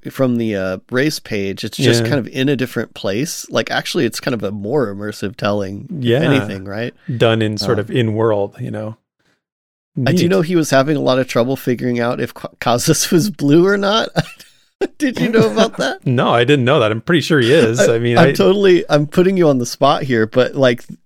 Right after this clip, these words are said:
Speaker 1: uh, he, he was asking, like, around the community, like, "Does anyone know
Speaker 2: Well
Speaker 1: if Kazas is blue?"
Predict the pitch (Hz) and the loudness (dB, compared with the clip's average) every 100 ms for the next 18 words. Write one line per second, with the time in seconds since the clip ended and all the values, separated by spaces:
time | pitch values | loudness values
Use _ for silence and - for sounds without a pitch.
0 | 139 139 120 110 - - _ _ - 139 | -2 2 2 0 -6 -12 _ _ -10 0
1 | 156 151 156 175 135 120 170 - 190 131 | 2 2 2 2 2 0 0 0 0 2
2 | 117 123 123 147 147 - 127 185 139 120 | 2 2 2 2 0 0 2 4 4 2
3 | 120 117 123 139 185 151 123 131 156 139 | 0 -2 -2 0 0 0 0 0 0 -2
4 | - - 160 139 131 - 127 143 127 - | -8 -6 -2 -2 -2 0 0 2 0 0
5 | 123 120 123 151 208 135 123 | -4 -4 0 2 4 2 0